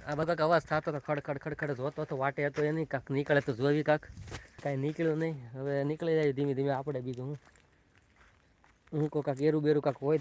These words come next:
નીકળે તો જોઈ લઈએ, ઘણા સમયથી જોયો નથી તો. તો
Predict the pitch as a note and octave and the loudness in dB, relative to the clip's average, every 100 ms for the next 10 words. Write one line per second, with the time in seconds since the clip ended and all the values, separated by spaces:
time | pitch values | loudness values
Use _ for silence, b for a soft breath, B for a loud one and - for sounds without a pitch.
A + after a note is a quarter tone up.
0 | C#3+ D3+ B2+ B2 B2+ D3+ D#3 D3+ B2 C#3+ | 0 -2 -2 -2 2 2 2 0 -4 -6
1 | C#3 D3 C#3 C3+ C3 C#3+ C#3+ C#3 D3 C3+ | -6 -8 -10 -10 -8 -6 -6 -8 -10 -10
2 | D3 - - - - _ _ _ - _ | -12 -14 -20 -20 -20 _ _ _ -20 _
3 | _ _ _ - - - _ _ _ _ | _ _ _ -20 -20 -20 _ _ _ _
4 | - - - B B B B B B - | -18 -16 -12 B B B B B B -20
5 | - - - - - - - - - - | -20 -20 -20 -20 -18 -18 -18 -18 -18 -18
6 | - - - - - | -18 -20 -20 -20 -12